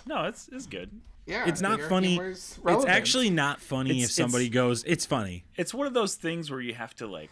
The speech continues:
Speaker 1: watch it. You know, it's hard to describe commercials.
Speaker 3: That's even worse. You're making it worse now.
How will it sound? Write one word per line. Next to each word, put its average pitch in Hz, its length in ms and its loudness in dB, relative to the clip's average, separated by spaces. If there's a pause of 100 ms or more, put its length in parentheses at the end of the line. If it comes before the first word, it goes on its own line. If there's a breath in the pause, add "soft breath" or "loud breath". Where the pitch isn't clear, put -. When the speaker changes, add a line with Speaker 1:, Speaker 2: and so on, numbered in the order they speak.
(120)
Speaker 1:
watch 82 320 -14
it. 98 340 -12
You 95 100 -12
know, 98 120 -6
it's 104 120 -8
hard 208 180 -8
to 247 60 -10
describe 98 800 -4 (140)
commercials. 113 100 -8 (180)
Speaker 3:
That's - 20 2
even 135 240 2
worse. 104 440 -4 (100)
You're 156 140 4
making 170 320 0
it 110 120 -6
worse 101 300 -6
now. 85 100 -8